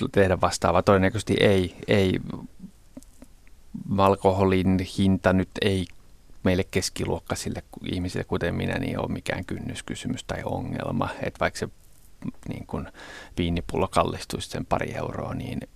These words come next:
me ei siihen kaaduta. Ja eh-, ehkä sitten taas, sitten taas kaikki haittaverot, et, et toinen, toinen,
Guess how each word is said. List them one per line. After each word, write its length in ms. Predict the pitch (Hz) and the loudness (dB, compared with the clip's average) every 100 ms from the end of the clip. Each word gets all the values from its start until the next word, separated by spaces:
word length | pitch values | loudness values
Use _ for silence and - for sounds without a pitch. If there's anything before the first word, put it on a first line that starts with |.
| - | -12
me 120 | - | -8
ei 100 | - | -8
siihen 300 | - - - | -8 -10 -8
kaaduta. 580 | - 90 - 92 - 85 - - - - - - - - - - | -2 0 0 -2 -2 -2 -4 -16 -20 -20 -20 -20 -20 -20 -18 -6
Ja 240 | 90 85 - - - - - - - - - | -2 -2 -6 -14 -16 -18 -20 -20 -20 -16 -4
eh-, 120 | 104 - | -4 -2
ehkä 260 | 123 107 110 | -2 0 2
sitten 320 | 123 - 107 | 2 2 2
taas, 320 | 110 104 107 | 4 4 4
sitten 260 | 127 - - | 2 0 2
taas 160 | 113 - | 2 4
kaikki 260 | 120 - | 2 4
haittaverot, 480 | 95 92 - 92 - | 0 2 2 2 0
et, 220 | 101 - | -2 2
et 140 | 110 - | 2 6
toinen, 300 | 107 98 95 | 6 6 6
toinen, 600 | 113 104 95 98 - - | 8 8 6 4 0 -4